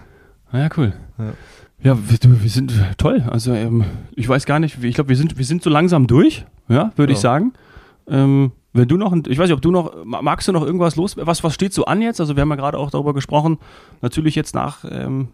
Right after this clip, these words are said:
Speaker 1: ich, so ein bisschen Richtung Endemie. <laughs> Hoff-, gehen wir,
Speaker 2: Endemie, ja.
Speaker 1: gehen wir
Speaker 2: Hoffen wir
Speaker 1: hoffentlich,
Speaker 2: mal.
Speaker 1: ja. Ähm, du hast ja gesagt, ihr habt einen neuen Vertriebspartner, ähm, da, äh, werdet ihr jetzt, äh,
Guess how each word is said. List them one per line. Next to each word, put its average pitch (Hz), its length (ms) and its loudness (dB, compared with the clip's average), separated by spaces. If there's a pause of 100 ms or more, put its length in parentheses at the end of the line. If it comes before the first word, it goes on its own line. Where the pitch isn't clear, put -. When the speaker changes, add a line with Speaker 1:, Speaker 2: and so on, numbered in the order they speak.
Speaker 1:
ich, 120 120 -10
so 117 60 -6 (280)
ein - 100 -20
bisschen 143 320 0 (1160)
Richtung 156 280 2
Endemie. 196 640 2 (240)
<laughs> - 240 -16
Hoff-, 165 120 -2
gehen 131 240 4
wir, - 80 2
Speaker 2:
Endemie, 123 120 -2
ja. 113 100 -4
Speaker 1:
gehen 113 80 2
wir - 60 -2
Speaker 2:
Hoffen 190 240 2
wir 294 80 4
Speaker 1:
hoffentlich, 190 500 0
Speaker 2:
mal. 139 180 -2 (500)
Speaker 1:
ja. 123 160 -2
Ähm, 127 260 0 (220)
du - 80 -8
hast 123 120 -2
ja 127 60 0
gesagt, 131 260 -2
ihr 127 80 0
habt 120 100 -4
einen 127 80 4 (120)
neuen 123 60 2
Vertriebspartner, 160 920 0
ähm, 131 300 -2 (180)
da, 151 360 -4
äh, - 40 -10 (320)
werdet - 180 -2
ihr - 60 -4
jetzt, - 280 -6
äh, - 60 -8